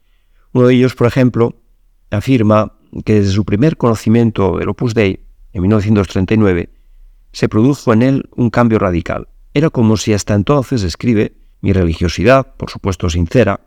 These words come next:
hubiera sido oficial, y si no superficial, tampoco era demasiado profunda. Súbitamente, y mi recuerdo de aquel acontecimiento hasta el lugar y la hora sigue vivo, descubrí a Cristo.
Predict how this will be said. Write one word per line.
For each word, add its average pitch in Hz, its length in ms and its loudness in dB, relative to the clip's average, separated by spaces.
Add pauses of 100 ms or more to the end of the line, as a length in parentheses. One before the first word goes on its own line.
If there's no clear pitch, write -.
(120)
hubiera 127 380 0
sido 131 420 0
oficial, 107 680 0 (320)
y 117 100 -6
si - 120 -4
no 208 140 2
superficial, 98 880 -2 (100)
tampoco 131 640 0
era 98 160 2
demasiado 87 420 0
profunda. 87 540 -8 (280)
Súbitamente, 131 880 2 (320)
y 110 80 -12
mi 90 100 -4
recuerdo 101 520 0
de 98 80 -4
aquel 98 220 0
acontecimiento 98 1000 0 (440)
hasta 98 220 -6
el 90 60 -4
lugar 92 440 2
y 92 60 -4
la 92 120 2
hora 98 260 2
sigue 104 280 -2
vivo, 110 400 0 (680)
descubrí 113 800 0
a 120 100 -2
Cristo. - 480 -10